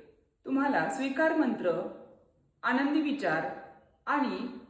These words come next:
मागच्या व्हिडिओमध्ये ध्यानाबद्दल सांगितले होते. तर मित्रमैत्रिणींनो, तुम्ही ध्यानाला सुरुवात केली आहे का? जर तुम्ही सुरुवात केली आहे तर तुम्हाला काही अडचण येतेय का? तुम-, किंवा तुम्हाला कसं फील होतंय? तर प्लीज मला कमेंटमध्ये तुम्ही सांगू शकता किंवा मला रिप्लाय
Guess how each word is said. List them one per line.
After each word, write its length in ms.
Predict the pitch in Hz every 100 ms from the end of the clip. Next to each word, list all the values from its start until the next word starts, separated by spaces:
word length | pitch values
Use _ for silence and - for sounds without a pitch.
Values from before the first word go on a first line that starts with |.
| - _ -
मागच्या 360 | 247 262 330
व्हिडिओमध्ये 600 | 330 294 294 294 285 214 208
ध्यानाबद्दल 640 | 226 240 254 262 269 294
सांगितले 520 | 294 233 208 214 208
होते. 600 | 202 165 131 - - - _ _
तर 240 | 330 285 269
मित्रमैत्रिणींनो, 1040 | 285 - 370 370 370 349 359 277 190 214
तुम्ही 240 | 277 302 302
ध्यानाला 400 | 285 269 285 302
सुरुवात 300 | 302 285 294
केली 440 | - 277 277 302
आहे 120 | 262
का? 260 | - 151 - - - - 226 240
जर 220 | 330 -
तुम्ही 180 | 370 370
सुरुवात 360 | 339 302 320 320
केली 280 | 311 302 339
आहे 80 | -
तर 60 | 320
तुम्हाला 420 | 294 294 294 302
काही 160 | 302
अडचण 460 | - - 226 302 285
येतेय 380 | 269 277 262 226
का? 200 | 196 185
तुम-, 320 | 214 247 -
किंवा 260 | 285 269 311
तुम्हाला 260 | 311 311 320
कसं 280 | 294 311
फील 300 | - 302 294
होतंय? 520 | 269 - 185 180 185 -
तर 100 | 262
प्लीज 460 | 277 269 320 349 330
मला 140 | 294
कमेंटमध्ये 640 | 294 277 247 254 262 254 254
तुम्ही 260 | 247 247
सांगू 320 | 254 247 208 220
शकता 380 | 262 - -
किंवा 340 | - 233 220 226
मला 260 | 226 240
रिप्लाय 500 | 208 208 208 220 202